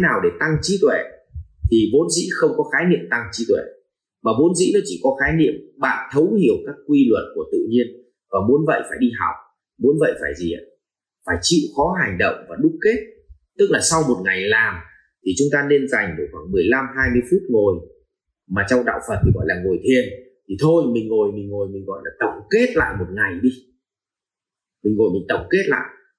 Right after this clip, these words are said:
là xem là, ờ, trong ngày hôm nay mình đúc kết được quy luật gì,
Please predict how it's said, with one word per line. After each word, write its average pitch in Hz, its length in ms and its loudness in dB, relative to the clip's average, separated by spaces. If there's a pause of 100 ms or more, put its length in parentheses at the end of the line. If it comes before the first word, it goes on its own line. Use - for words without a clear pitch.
(480)
là 82 340 -2 (280)
xem 196 340 0 (2750)
là, 87 500 0 (1080)
ờ, 78 100 -12 (1700)
trong 170 180 2
ngày 117 200 0
hôm 131 140 2
nay 139 140 -2 (520)
mình 104 220 0
đúc 175 180 4
kết 254 180 4
được - 160 -6
quy 139 160 4
luật - 200 0
gì, - 120 -16